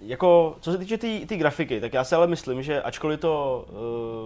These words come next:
vyvolává právě tyhle ty otázky a možná i přesvědčení, že to hraní na těch mobilních zařízeních bude, eh,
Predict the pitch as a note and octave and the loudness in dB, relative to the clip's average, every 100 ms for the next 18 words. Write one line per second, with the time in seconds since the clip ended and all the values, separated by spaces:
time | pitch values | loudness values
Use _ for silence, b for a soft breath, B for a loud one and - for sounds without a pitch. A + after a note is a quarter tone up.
0 | G#2 G#2 A#2+ D3 C3 B2+ B2+ A#2+ B2 B2 | -8 -6 0 2 4 2 0 -4 -4 -6
1 | B2+ - C3+ B2+ B2 - B2 A#2+ B2 - | -8 -6 -4 -4 -4 -6 -2 -2 -2 -6
2 | C#3 C3 A#2 G#2 A#2 G#2+ B2 A#2+ A#2 A#2+ | -2 -2 -2 -4 -6 -6 -12 -14 -10 -8
3 | A#2+ A#2 A#2 A2+ G#2+ A2 A2 A2 A#2 A#2 | -8 -6 -4 -4 -6 -8 -4 -4 -4 -8
4 | G#2+ - - G#2+ A#2 A2+ A2 A2 A#2 A2 | -10 -12 -14 -10 -8 -8 -10 -8 -8 -8
5 | A2+ A2 G2+ B2+ | -6 -2 -2 -6